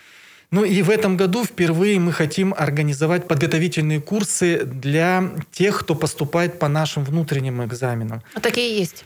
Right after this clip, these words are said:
Speaker 1: Такие есть. Студи-, э, абитуриенты ежегодно, их, э, м, больше двухсот человек. Это лица, имеющие диплом о среднем профессиональном образовании, начальном профессиональном образовании.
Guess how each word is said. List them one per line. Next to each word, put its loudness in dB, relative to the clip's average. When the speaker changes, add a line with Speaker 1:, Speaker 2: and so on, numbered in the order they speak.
Speaker 1:
Такие 2
есть. 0
Студи-, -2
э, 2
абитуриенты 2
ежегодно, 0
их, -2
э, -2
м, -8
больше 0
двухсот -4
человек. 0
Это 2
лица, 0
имеющие 0
диплом 0
о 0
среднем 0
профессиональном 0
образовании, 0
начальном 0
профессиональном -2
образовании. -2